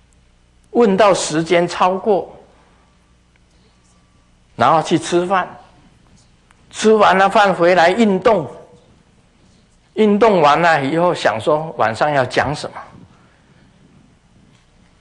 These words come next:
啊，赶快去准备一下这个乞丐这个分，开分店的。<laughs> 啊，没有资料也不知道乞丐是开什么分店的。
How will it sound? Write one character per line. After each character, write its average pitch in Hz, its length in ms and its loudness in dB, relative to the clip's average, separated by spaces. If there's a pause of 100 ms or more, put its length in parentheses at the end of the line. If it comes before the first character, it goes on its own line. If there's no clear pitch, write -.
啊， 143 100 -6
赶 107 200 -2
快 127 220 -2
去 127 140 -8
准 104 260 -6
备 123 200 -2
一 135 100 -10
下 113 600 -2
这 135 120 -12
个 120 120 -8 (880)
乞 107 480 -12
丐 127 360 -2
这 127 160 -8
个 120 120 -6
分， 123 480 -6 (960)
开 123 240 -2
分 127 320 -6
店 117 360 -4
的。 - 60 -16 (400)
<laughs> - 840 -2 (1120)
啊， - 160 0
没 180 220 2
有 226 140 4
资 180 300 0
料 202 240 4
也 127 140 2
不 139 140 -4
知 190 160 0
道 180 120 4
乞 113 320 -6
丐 160 220 2
是 180 120 -2
开 - 220 0
什 143 140 -2
么 127 140 0
分 156 240 0
店 139 280 2
的。 127 80 -2